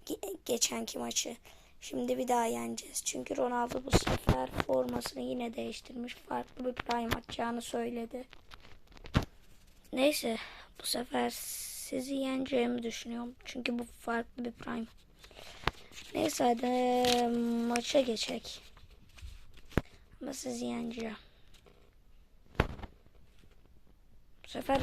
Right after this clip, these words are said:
Crash normal çünkü. Bu kale dediklerini de boş verin arkadaşlar. Kaleleri böyle sayın.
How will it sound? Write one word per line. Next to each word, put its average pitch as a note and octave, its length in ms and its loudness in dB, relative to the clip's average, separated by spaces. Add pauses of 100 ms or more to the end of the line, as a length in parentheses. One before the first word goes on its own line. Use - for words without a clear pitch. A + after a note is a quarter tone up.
(140)
Crash C#4 300 2
normal C4 520 0
çünkü. A3 540 -6 (4000)
Bu C4+ 80 2
kale C4+ 400 4
dediklerini C4+ 800 -2
de B3 140 2
boş B3+ 320 0 (480)
verin A#3+ 240 -2
arkadaşlar. A#3+ 800 0
Kaleleri C4+ 720 6
böyle B3+ 300 6
sayın. B3 440 -2